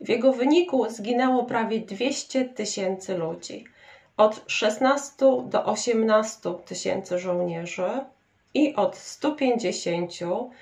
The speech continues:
do stu osiemdziesięciu tysięcy cywilów, ludności cywilnej.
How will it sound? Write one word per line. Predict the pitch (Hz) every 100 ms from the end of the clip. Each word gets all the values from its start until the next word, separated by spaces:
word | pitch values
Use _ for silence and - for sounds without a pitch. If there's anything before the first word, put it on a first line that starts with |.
| - -
do | - 285
stu | 294 - - 311 -
osiemdziesięciu | - 294 - 240 214 185 185 - 185 190 185 - 180 214 - -
tysięcy | 247 - 160 175 196
cywilów, | 196 - 220 208 202 156 - - - _
ludności | 247 233 190 160 - -
cywilnej. | - 185 180 180 165 - -